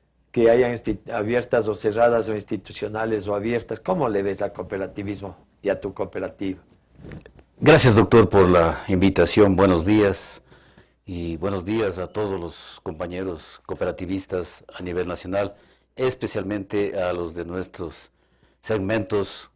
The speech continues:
Speaker 2: que en este caso estamos hablando de los compañeros militares en servicio pasivo y activo, que es al que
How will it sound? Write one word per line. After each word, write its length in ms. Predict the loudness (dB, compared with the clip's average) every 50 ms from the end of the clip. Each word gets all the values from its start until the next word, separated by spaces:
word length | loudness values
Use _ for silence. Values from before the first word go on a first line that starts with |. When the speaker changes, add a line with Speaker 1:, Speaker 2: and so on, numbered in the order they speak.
| _ _ _
Speaker 2:
que 500 | -10 -8 -6 -4 -4 -4 -6 -8 -10 _ _
en 160 | _ -20 -18
este 160 | -16 -12 -6
caso 200 | -4 -4 -4 -4
estamos 360 | -4 -6 -4 -4 -4 -4 -4
hablando 600 | -4 -4 -4 -4 -4 -4 -4 -4 -4 -6 -6 -6 _ _ _ _ _ _ _ -20
de 340 | -14 -8 -6 -6 -6 -6 -6
los 180 | -8 -10 -8 -8
compañeros 500 | -8 -6 -4 -4 -4 -4 -4 -6 -6 -8
militares 640 | -8 -10 -8 -4 -2 0 0 0 0 -2 -4 -8 _ -12
en 120 | -14 -12
servicio 920 | -12 -12 -12 -12 -10 -10 -10 -12 -12 -12 -12 -10 -8 -8 -10 -10 -12 -18 _ _ _ _ _
pasivo 580 | -6 -6 -6 -4 -4 -4 -4 -4 -4 -8 -8 -10
y 220 | -14 -12 -10 -8 -8
activo, 500 | -8 -8 -8 -8 -6 -6 -6 -8 -10 -14 _ _ _ -20 -20 _ _ _ _ _
que 140 | -6 -6 -6
es 220 | -6 -6 -10 -16 _ _ -8
al 260 | -6 -6 -6 -6 -10
que 460 | -12 -10 -8 -8 -8 -8 -10 -12 -16